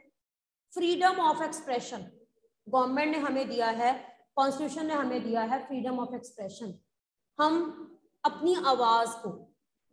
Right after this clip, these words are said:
जो है express कर सकते हैं in newspaper,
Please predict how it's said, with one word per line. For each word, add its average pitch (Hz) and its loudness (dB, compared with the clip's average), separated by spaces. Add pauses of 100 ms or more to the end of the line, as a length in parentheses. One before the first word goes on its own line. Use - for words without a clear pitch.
(680)
जो 240 0
है 240 -4
express 339 0
कर 247 2
सकते 233 -4
हैं 262 -2
in 247 0
newspaper, 269 0